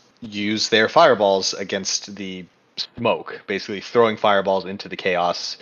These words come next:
uh, into the, the, what the smokers have created to keep the, uh, enemy at bay. Uh, and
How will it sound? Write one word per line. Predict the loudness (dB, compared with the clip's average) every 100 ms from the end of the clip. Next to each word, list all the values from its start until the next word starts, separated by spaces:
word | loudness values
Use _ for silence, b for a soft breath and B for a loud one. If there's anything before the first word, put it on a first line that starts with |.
| B B B B
uh, | 0 2 0
into | -4 -2
the, | -2 -2 -4
the, | -4 -4
what | -2 -4
the | -4 -4
smokers | -4 -4 -4 -6
have | -8
created | -6 -6 -8 -8
to |
keep | -10 -12 -12
the, | -12 -10 -10 -12 B B B
uh, | -2 -2
enemy | -2 -6 -8
at | -2
bay. | 0 0 -2 -12 b b b
Uh, | -2 0 2 0 -4 -8 _ -2
and | 2 2 2 -2 -4